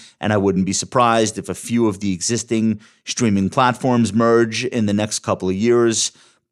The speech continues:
mostly out of necessity. Uh, they're just gonna have to.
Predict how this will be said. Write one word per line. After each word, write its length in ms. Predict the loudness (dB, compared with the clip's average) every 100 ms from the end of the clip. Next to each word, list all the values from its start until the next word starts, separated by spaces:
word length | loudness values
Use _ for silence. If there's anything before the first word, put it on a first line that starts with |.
| -4
mostly 840 | 2 4 4 4 4 2 2 2
out 120 | 2 2
of 60 |
necessity. 760 | -2 0 0 0 0 -2 -4 -8 _ _ _
Uh, 180 | -4 -2
they're 120 | -2
just 200 | -4 -6
gonna 120 | -6 -4
have 260 | -4 -4
to. 320 | -2 0 -2